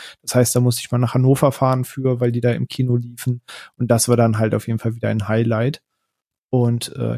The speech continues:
ja, also meine Vorfreude war auch wirklich, wirklich riesig. Und, äh, Teil zwei und drei will ich vielleicht gleich gesondert mit euch besprechen, sondern einmal will ich kurz den ersten vielleicht rausstellen, wo das nämlich eben losging.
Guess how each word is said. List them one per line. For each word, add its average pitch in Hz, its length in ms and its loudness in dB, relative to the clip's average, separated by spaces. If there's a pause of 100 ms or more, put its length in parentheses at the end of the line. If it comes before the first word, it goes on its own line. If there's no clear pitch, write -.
ja, 127 120 4
also 120 160 2
meine 147 240 4
Vorfreude 135 680 2
war 113 200 2
auch - 200 -8
wirklich, 117 460 -8 (140)
wirklich - 420 -6
riesig. 113 500 -4 (500)
Und, 117 420 -2
äh, 117 220 -2
Teil 135 200 2
zwei 139 280 4
und 135 100 2
drei 151 340 4
will 143 80 -2
ich 135 100 -2
vielleicht 127 260 0
gleich 120 240 -2
gesondert 120 460 2
mit 156 120 -2
euch 147 240 0
besprechen, 139 600 -2 (340)
sondern 127 200 2
einmal 131 360 4
will 120 100 -2
ich - 80 -8
kurz 127 220 -2
den 113 120 -4
ersten 127 360 -2
vielleicht - 340 0
rausstellen, 123 420 2
wo 113 80 -4
das 113 220 -2
nämlich 113 300 -6
eben 113 180 -16
losging. 135 540 0